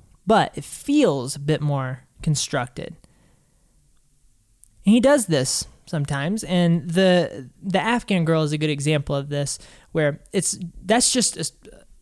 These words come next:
a portrait. He actually went up to this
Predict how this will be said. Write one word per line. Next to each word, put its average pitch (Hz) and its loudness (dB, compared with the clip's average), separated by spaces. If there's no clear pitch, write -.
a 170 -2
portrait. - -2
He 208 0
actually 185 2
went 185 4
up 175 0
to 160 -2
this - -4